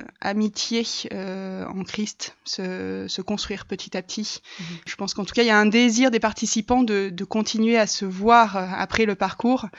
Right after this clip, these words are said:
Speaker 2: Oui, il pourrait
Speaker 1: Euh,
Speaker 2: y
Speaker 1: voilà.
Speaker 2: avoir un après
Speaker 1: Je,
Speaker 2: Cléophas.
Speaker 1: je ne sais pas trop quelle forme ça, ça pourrait prendre, mais, euh, voilà, en tout cas, c'est, c'est une belle étape, je pense, euh, dans la vie de chacun.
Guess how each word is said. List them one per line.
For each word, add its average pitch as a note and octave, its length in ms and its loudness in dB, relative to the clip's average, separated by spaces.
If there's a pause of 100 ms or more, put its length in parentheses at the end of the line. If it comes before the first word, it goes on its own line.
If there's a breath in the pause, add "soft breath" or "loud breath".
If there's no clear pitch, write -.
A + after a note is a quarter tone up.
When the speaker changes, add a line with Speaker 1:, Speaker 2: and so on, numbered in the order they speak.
(180 loud breath)
Speaker 2:
Oui, G3+ 120 -2
il F3 60 -2
pourrait F#3 160 -2
Speaker 1:
Euh, E3 60 2
Speaker 2:
y - 20 4
Speaker 1:
voilà. F3 160 4
Speaker 2:
avoir E3+ 80 4
un E3+ 100 4
après G3+ 300 0
Speaker 1:
Je, G3 60 -8
Speaker 2:
Cléophas. F#3+ 420 0
Speaker 1:
je G3+ 220 -2
ne G#3 60 2
sais G3+ 140 2
pas A3+ 160 6
trop - 180 6
quelle B3+ 220 2
forme A3+ 220 6
ça, F#3 480 2
ça G3 200 -2
pourrait A3 300 8
prendre, A#3+ 400 4 (480 loud breath)
mais, G#3 380 6
euh, F#3 1200 0
voilà, F#3+ 180 -4
en F#3 120 -4
tout - 100 -6
cas, G3+ 100 0
c'est, F#3+ 300 -2
c'est - 100 -4
une G3 140 0
belle A3 180 2
étape, G#3+ 340 -2
je - 100 -10
pense, - 300 -8
euh, F#3 360 -6
dans F#3+ 100 -6
la F#3+ 140 -6
vie F#3+ 100 -6
de F#3 60 -12
chacun. F#3 280 -8